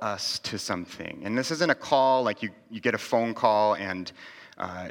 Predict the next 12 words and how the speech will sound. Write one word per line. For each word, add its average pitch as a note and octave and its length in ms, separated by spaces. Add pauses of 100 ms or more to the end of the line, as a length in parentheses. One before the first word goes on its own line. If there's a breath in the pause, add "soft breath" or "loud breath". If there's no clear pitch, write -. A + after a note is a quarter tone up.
you G#2 100
know, G2+ 40
you A2 160
can G#2+ 140
choose A2 260
to F2 140
decline G2 540
it, F2+ 180
screen G2 400
it, F#2 200 (180)
you F#2 100
know, F2 100